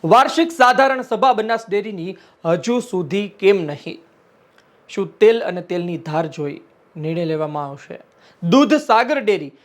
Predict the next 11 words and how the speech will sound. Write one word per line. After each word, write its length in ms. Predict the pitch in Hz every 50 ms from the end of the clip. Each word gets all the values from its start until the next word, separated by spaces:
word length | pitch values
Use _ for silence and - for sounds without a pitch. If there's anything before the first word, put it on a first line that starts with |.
| _ _
એક 160 | 226 254 254
વખત 240 | 254 247 247 254 196
વાર્ષિક 360 | 208 226 240 233 233 254 -
સાધારણ 440 | - _ 214 202 196 208 208 208 202
સભા 300 | 202 - 190 156 233 254
કરી 240 | 254 240 220 214 226
દે, 280 | 196 214 220 226 233 226
ત્યારબાદ 840 | 226 - 180 175 170 160 156 147 151 185 196 185 160 143 147 - - _ _ _ _ _
અમે 260 | - 165 170 185 185
નિર્ણય 360 | 170 151 151 147 143 143 139
લઈશું. 440 | 135 139 151 151 147 - - 156 156